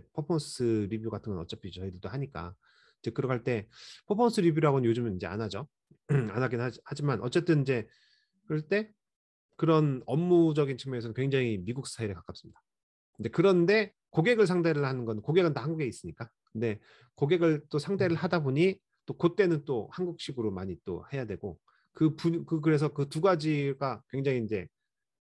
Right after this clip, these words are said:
산재돼 있어요. 약간 좀 엔지니어링 쪽을 주로 포커스를 맞춰서 하시는 분들은 미국식으로 일을 많이 하시고요. 뭐 다시 땡 하면 짱 <laughs> 나가고 이제 팀즈 딱 아웃 하고 이제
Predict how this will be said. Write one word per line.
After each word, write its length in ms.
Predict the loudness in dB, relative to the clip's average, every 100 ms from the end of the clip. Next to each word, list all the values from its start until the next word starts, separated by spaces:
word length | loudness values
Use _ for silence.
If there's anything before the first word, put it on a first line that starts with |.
| _
산재돼 320 | -2 0 2
있어요. 300 | 0 -6 -12 _ _ _ -8
약간 440 | -8 -2 2 2 2
좀 260 | 0 0 -2
엔지니어링 1040 | -2 0 2 4 4 4 2 0 -2 -4 -4
쪽을 360 | -2 0 -2 -6 _ _ _ -20 -20
주로 280 | -2 4 4
포커스를 380 | 4 0 2 0
맞춰서 300 | -2 -2 -4
하시는 260 | -2 -2 -4
분들은 720 | -4 -4 -2 2 4 2 0 -8 _ _ _ _ _ _ _
미국식으로 880 | -8 -8 -8 -8 -4 -2 -2 -4 -6 -6
일을 180 | -6
많이 180 | -4 -6
하시고요. 340 | -8 -10 -14 -18 _ _ _ _ _ _ _ _ _ -14
뭐 220 | -12 -10
다시 260 | -10 -10
땡 160 | -6 -4
하면 160 | -4 -4
짱 400 | -6 -6 -6 -6
<laughs> 300 | -4 -2 0
나가고 60 | 0
이제 200 | -2 -4
팀즈 480 | -4 -2 -2 -2 -6
딱 160 | -16 -6
아웃 240 | -2 -2 -4
하고 420 | -6 -4 -4 -6
이제 180 | -6 -8